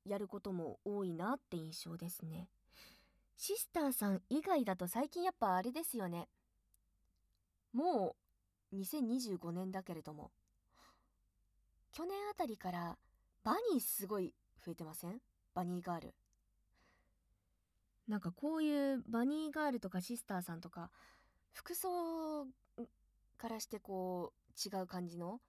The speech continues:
キャラクターとか役柄とかがすごい増えてるなって印象があります。そうですね。今年何が流行るかな？ちょっと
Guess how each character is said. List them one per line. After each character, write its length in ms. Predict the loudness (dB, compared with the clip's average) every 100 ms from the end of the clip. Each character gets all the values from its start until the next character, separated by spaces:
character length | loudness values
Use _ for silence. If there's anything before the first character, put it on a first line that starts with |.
| _ -10
キ 80 | -6
ャ 20 |
ラ 100 | -6
ク 100 | -6
タ 120 | -8
ー 40 |
と 100 | -6
か 100 | -6
役 220 | -6 -6 -6
柄 200 | -6 -6
と 100 | -10
か 100 | -10
が 120 | -10
す 140 | -6
ご 120 | -4 -4
い 20 |
増 200 | -4 -6
え 40 |
て 120 | -6
る 120 | -6 -2
な 160 | -2
っ 40 | -2 _
て 200 | -6 -6 -4
印 260 | -4 -4
象 80 | -8
が 180 | -6 -4
あ 60 | -2
り 80 |
ま 200 | -2 -2
す。 280 | -2 -6 -10 -16 -20 -20 -20 -20 -20 -20 _ _ _
そ 200 | -8 -2
う 60 | 2
で 120 | 2
す 140 | 2
ね。 260 | 2 2 0 _ _ _ _ _ _ _ _ _ _ _ _ _ _
今 160 | -12 -6
年 300 | -4 -2 0
何 100 | 0 0
が 280 | 0 0 -2
流 60 | -6
行 60 |
る 80 | -6
か 160 | -8 -12
な？ 380 | -14 -14 -16 -20 _ _ _ _ _ _ _ _ _ _ _ _ _ _ _
ち 80 | -12
ょ 40 |
っ 20 | -10
と 100 | -12